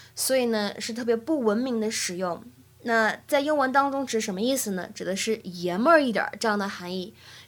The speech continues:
这样一个短语呢，经常用于imperative sentences，经常用于祈使句。下面呢，我们来举一个例子。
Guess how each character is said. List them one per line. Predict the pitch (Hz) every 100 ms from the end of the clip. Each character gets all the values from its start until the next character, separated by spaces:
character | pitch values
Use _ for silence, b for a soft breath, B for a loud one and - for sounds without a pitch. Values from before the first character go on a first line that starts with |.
| -
这 | 320
样 | 311
一 |
个 | 269
短 | 233 226
语 | 220
呢， | 196
经 | 196 254 262
常 | 233 220
用 | 240 220
于 | 190 185 -
imperative | 202 190 233 233 220 208
sentences， | - 185 180 170 - - B B B -
经 | 277 302
常 | 277 269
用 | 247 208
于 |
祈 | 208 - - 185
使 | 202 190
句。 | 160 185 170 - - b b
下 | - 349
面 | 339 294
呢， | 269 -
我 |
们 | 202
来 | 196
举 | 208 196
一 | 190
个 |
例 | 226 262
子。 | 208 139